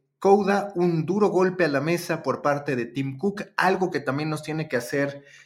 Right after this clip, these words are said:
eh, reflexionar sobre el eterno dilema para los medios de comunicación y para las plataformas de entretenimiento, calidad contra cantidad. ¿Es en realidad Apple T V Plus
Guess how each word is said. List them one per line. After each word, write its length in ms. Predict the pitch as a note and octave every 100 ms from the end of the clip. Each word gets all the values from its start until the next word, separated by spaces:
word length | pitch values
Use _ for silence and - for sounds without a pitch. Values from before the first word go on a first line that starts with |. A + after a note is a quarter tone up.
| _
eh, 200 | D3+ - -
reflexionar 720 | C#3 C#3 E3 E3 D#3 E3+ G#3
sobre 580 | - G3 E3+ D#3 D3 C#3
el 80 | C3+
eterno 480 | C3+ E3+ F#3 G3
dilema 460 | F3+ C#3 D#3+ F#3 G3
para 160 | B2+ A#2+
los 160 | B2
medios 320 | C#3 E3 F#3
de 120 | E3 C#3+
comunicación 580 | B2+ B2 A#2 A#2 E3+
y 80 | G#3
para 200 | F3 A2+
las 140 | A2+ -
plataformas 640 | A#2 - - D#3 D#3+ D#3+
de 80 | C3+
entretenimiento, 880 | B2 A#2+ A#2 B2 C3 E3+ G#3 G3+ C3+
calidad 480 | A#2 A2+ A#2+ C#3+ C#3+
contra 380 | F3+ D3 A#2+ G#2+
cantidad. 560 | G#2+ G#2 A2+ C#3 - - - _
¿Es 180 | C#3+ C#3+
en 120 | E3+
realidad 520 | C#3 B2+ C3 C#3 C#3+ -
Apple 340 | C#3 C#3 C#3
T 120 | C#3+ C#3
V 160 | C#3
Plus 360 | C#3+ C#3 C3 -